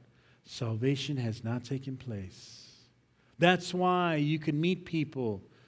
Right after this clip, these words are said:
that in their mind, they believe all the facts about Jesus, but their lives are not changed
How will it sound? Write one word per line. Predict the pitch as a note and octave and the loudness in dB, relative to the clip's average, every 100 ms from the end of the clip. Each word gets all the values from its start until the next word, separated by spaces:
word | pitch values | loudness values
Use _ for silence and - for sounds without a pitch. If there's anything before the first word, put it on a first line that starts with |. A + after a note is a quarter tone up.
| _ A2+ | _ -2
that | C#3 C3+ B2 C3 | 4 4 2 -2
in | C3+ | 0
their | C3 B2+ | 2 2
mind, | B2+ D#3 E3 D#3+ C#3 G#2+ F#2 - - | 2 4 4 4 2 0 -2 -10 -6
they | C3+ C3+ | 2 2
believe | B2+ B2+ C3+ F3 F#3+ - | 4 4 4 4 2 0
all | C3+ D3 E3+ | -2 2 4
the | F#3 | 2
facts | F3 - E3 D#3+ - | 0 2 2 2 -2
about | C#3+ C3+ A#2+ | 2 2 2
Jesus, | G#2+ D3+ E3 C3+ A2+ - - - - | 0 -2 0 0 -6 -8 -18 -20 -10
but | B2 A2 | -10 -4
their | B2 A#2 | -4 -2
lives | A#2 C#3 E3 F#3+ D3+ | 0 2 2 2 0
are | C#3 | -2
not | C#3 C#3 B2 - | 0 -2 -4 -8
changed | - - D#3+ D3 A2+ - | -4 -2 0 0 0 -6